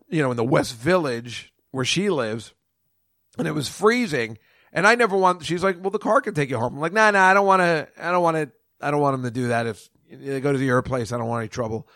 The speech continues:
So I got out and I walked, and it was, you know, I was gonna take one of those Vias that's cheaper, but it was like an eleven minute wait. It was like nine degrees.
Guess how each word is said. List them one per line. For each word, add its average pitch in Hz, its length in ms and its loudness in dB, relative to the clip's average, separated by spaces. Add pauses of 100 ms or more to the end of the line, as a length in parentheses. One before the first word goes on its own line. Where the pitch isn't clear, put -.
(380)
So 123 100 -4
I 135 60 0
got 151 200 4
out 151 220 4
and 139 80 -8
I 131 40 0
walked, 139 300 4
and 151 140 -2
it 139 40 -2
was, 123 160 -6 (160)
you 220 100 -10
know, 165 80 0
I - 20 0
was 123 100 -4
gonna 170 180 -2
take 151 180 -4
one 156 120 2
of 156 60 2
those 135 180 0
Vias 185 300 4
that's 123 140 -2
cheaper, 165 280 0
but 139 120 -2
it - 20 0
was 135 80 -4
like 226 100 -2
an 156 80 0
eleven 165 360 2
minute 156 180 -2
wait. 139 260 2
It 139 60 -2
was 139 140 -4
like 143 120 -2
nine 156 320 0
degrees. 147 600 2